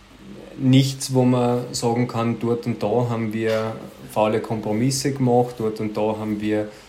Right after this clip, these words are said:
äh, sind wir abgerückt von unseren Positionen, sondern wir haben, ähm, diese Positionen, die wir gehabt haben, immer bestmöglich dafür genutzt, ähm, für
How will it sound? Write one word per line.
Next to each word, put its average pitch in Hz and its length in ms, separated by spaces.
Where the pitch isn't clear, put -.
äh, 113 120
sind 107 240
wir 110 160
abgerückt 110 560
von 117 140
unseren 110 420
Positionen, 131 1080
sondern 113 400
wir 110 160
haben, 110 260
ähm, 113 320
diese 120 220
Positionen, 107 720
die 107 160
wir 110 120
gehabt 101 480
haben, 127 280
immer 113 200
bestmöglich 107 720
dafür 107 260
genutzt, 107 640
ähm, 113 440
für 110 440